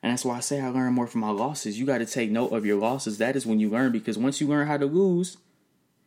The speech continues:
you'll know how not to lose again. The same way when you was younger, you used to put, parents used to be like, "Hey, don't touch that iron." <laughs>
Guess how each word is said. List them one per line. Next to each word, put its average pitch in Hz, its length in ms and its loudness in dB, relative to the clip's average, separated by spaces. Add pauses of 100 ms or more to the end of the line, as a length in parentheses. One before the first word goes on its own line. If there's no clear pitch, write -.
(640)
you'll 175 160 4
know 180 180 4
how 180 140 2
not 175 200 0
to 123 60 2
lose 180 240 2
again. 110 360 0 (520)
The - 80 -4
same 160 260 2
way 160 100 0
when 156 100 0
you 160 80 0
was 147 160 2
younger, 156 200 2
you 135 40 2
used 143 120 -4
to - 40 -12
put, 131 180 -2 (540)
parents 131 260 2
used 127 120 -6
to 117 60 -4
be 110 100 -2
like, 101 80 -2
"Hey, 113 120 -2
don't 110 140 -2
touch 143 220 -4
that 104 120 -2
iron." 120 360 0 (100)
<laughs> - 1040 -2